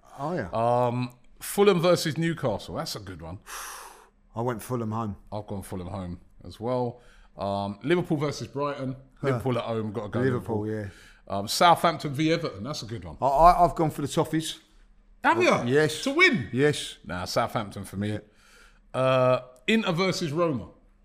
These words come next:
Speaker 1: Inter.
Speaker 2: Yeah, I've gone Inter.
Speaker 1: Can't stand Roma.
Speaker 2: Sevilla, <laughs> 'cause of Mourinho,
Speaker 1: Yeah, 'cause
Speaker 2: no
Speaker 1: of
Speaker 2: doubt.
Speaker 1: Mourinho.
Speaker 2: Sevilla versus Atletico Madrid.
Speaker 1: I've gone for Sevilla.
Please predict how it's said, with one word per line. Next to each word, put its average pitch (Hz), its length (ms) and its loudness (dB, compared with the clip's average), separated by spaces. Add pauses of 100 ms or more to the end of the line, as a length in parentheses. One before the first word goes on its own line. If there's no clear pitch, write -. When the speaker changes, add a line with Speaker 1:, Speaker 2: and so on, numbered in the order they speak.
(520)
Speaker 1:
Inter. 104 320 -10 (400)
Speaker 2:
Yeah, 76 80 -12
I've 80 80 -14
gone 80 120 -10
Inter. 78 300 -14 (100)
Speaker 1:
Can't 117 200 -8
stand 107 300 -8
Roma. 98 280 -8 (100)
Speaker 2:
Sevilla, 143 500 2 (120)
<laughs> - 120 -16
'cause - 180 -6
of 117 60 -6
Mourinho, 117 420 -2
Speaker 1:
Yeah, 107 60 -4
'cause 110 140 -6
Speaker 2:
no 107 40 -4
Speaker 1:
of 107 60 -6
Speaker 2:
doubt. 107 160 -4
Speaker 1:
Mourinho. 101 280 -8 (140)
Speaker 2:
Sevilla 180 400 2
versus 165 320 -2
Atletico 143 480 -4
Madrid. 127 380 -8 (120)
Speaker 1:
I've 170 240 4
gone 190 160 0
for 170 120 -6
Sevilla. 143 500 -6